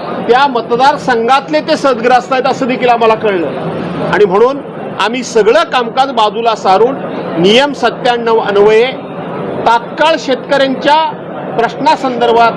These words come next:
शेतकऱ्यांच्या अडीअडचणी सोडवण्यासंदर्भात सरकारची भूमिका काय, या संदर्भामध्ये आम्ही चर्चा करावी, हा आग्रह धरला. माननीय अध्यक्ष महोदयांना नाना तऱ्हेचं आम्ही विनंती केली, माननीय जयंतरावांनी केली,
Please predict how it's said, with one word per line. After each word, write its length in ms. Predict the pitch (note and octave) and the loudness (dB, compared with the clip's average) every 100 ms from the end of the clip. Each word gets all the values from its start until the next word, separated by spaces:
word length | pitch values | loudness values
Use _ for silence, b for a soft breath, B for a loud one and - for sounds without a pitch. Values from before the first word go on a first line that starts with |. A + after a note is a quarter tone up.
| - - - - - | -6 -8 -6 -6 -4
शेतकऱ्यांच्या 840 | - A3+ A3+ D4 D4 C4 - C#4 C#4 | 2 2 2 0 0 0 0 0 2
अडीअडचणी 500 | A#3 C4+ B3 C#4 C#4 | 0 -2 0 -2 -2
सोडवण्यासंदर्भात 920 | - A#3 C4 C#4 C4+ A#3 A3+ A#3 B3+ | 2 2 4 4 2 0 0 2 2
सरकारची 600 | C4 - G#3 G3+ C#4+ D#4+ C#4 | 0 -2 -2 0 0 0 0
भूमिका 380 | B3+ C4 B3+ | 2 2 0
काय, 320 | A#3+ F3+ G3 D3 - - - - D#3+ | 0 0 -2 -2 -8 -10 -10 -6 0
या 140 | A3 B3 | 2 2
संदर्भामध्ये 640 | A#3 A3+ A#3+ A#3 A#3 A#3 | -4 -2 2 2 2 0
आम्ही 160 | A3+ A#3+ | 0 -2
चर्चा 380 | A3+ F#3+ A3+ | -2 -2 -2
करावी, 340 | A#3 A3+ A3 A3+ | -2 2 2 2
हा 260 | G#3+ G3 | 2 2
आग्रह 200 | F#3 G#3 | 2 0
धरला. 340 | G#3 G#3 A#3 B3 - - - - - - - | 0 2 4 2 0 -10 -8 -4 -4 -4 -2
माननीय 460 | F#3 A3 A3+ A#3+ A#3+ A3+ G#3 - - D4+ C4 - - - - | 0 2 0 0 2 2 0 -6 -8 -8 -8 -10 -10 -10 -2
अध्यक्ष 380 | F3+ F3 A#3+ - | -2 0 -2 0
महोदयांना 480 | A3+ A3 A3 A#3 A#3+ | 0 2 2 0 0
नाना 340 | G#3+ G3+ A3 | 0 0 2
तऱ्हेचं 420 | A#3+ A#3 A3+ A3+ A#3 A3 G3 - | 0 2 2 2 2 4 2 -2
आम्ही 160 | F#3+ G#3 | -4 -2
विनंती 420 | G3+ G#3 A#3 B3+ | 2 2 2 0
केली, 300 | A3 A#3+ B3 A3 - - - | 0 0 0 -2 -6 -6 -4
माननीय 720 | - - D#3+ F#3 A3 A#3 A#3+ | -4 -2 0 0 0 0 2
जयंतरावांनी 560 | A3 G#3+ A3 A#3 A#3 A#3 | 2 0 2 2 2 0
केली, 380 | A#3 A3+ A#3 | 0 -2 0